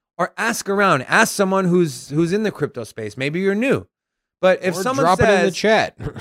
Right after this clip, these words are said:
Speaker 2: <laughs>
Speaker 1: if someone says, "Hey, send me ten Bitcoin and I'll send you twenty back," like, like, obviously that's a scam. So this isn't the first. It won't be the last. Wanted to highlight,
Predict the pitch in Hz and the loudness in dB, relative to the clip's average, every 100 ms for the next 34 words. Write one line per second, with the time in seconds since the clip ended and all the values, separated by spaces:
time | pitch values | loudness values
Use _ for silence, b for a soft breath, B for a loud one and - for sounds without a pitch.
0 | - 123 180 - 240 262 285 208 254 220 | -14 -8 -10 -2 0 2 2 4 6 8
1 | 147 135 123 - _ _ _ _ _ _ | 6 2 -6 -20 _ _ _ _ _ _
2 | _ 180 175 123 101 _ _ _ _ _ | _ 0 2 0 -4 _ _ _ _ _
3 | - 185 196 208 202 214 190 180 202 165 | 0 2 4 2 2 2 2 2 2 2
4 | 156 143 151 151 165 156 - 156 143 131 | 0 2 0 0 -2 -4 -4 -4 -2 2
5 | 143 120 - _ _ _ _ _ _ _ | 2 2 -6 _ _ _ _ _ _ _
6 | _ _ _ _ _ _ 170 175 - _ | _ _ _ _ _ _ -8 -8 -8 _
7 | _ _ 160 156 - 143 131 120 123 117 | _ _ -10 -10 -6 -6 -4 -8 -8 -10
8 | 117 110 - 98 92 - - - 160 156 | -10 -14 -10 -10 -10 -14 -6 4 8 8
9 | 147 185 233 233 233 190 - 202 196 - | 6 4 4 2 2 -2 0 2 2 0
10 | _ 139 139 170 165 156 143 139 139 139 | _ -6 -2 0 0 0 2 4 4 2
11 | - _ - 139 185 175 147 139 139 135 | -6 _ -4 0 2 2 2 2 2 0